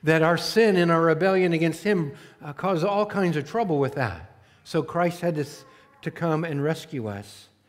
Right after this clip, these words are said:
and one day we will ultimately have hope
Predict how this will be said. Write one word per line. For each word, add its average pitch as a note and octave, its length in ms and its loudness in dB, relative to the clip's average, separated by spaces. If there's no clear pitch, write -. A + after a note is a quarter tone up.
and C3 220 -4
one D3 240 0
day B2+ 240 2
we B2+ 180 -2
will A#2+ 180 -6
ultimately A2+ 760 -10
have B2 200 -6
hope - 600 -4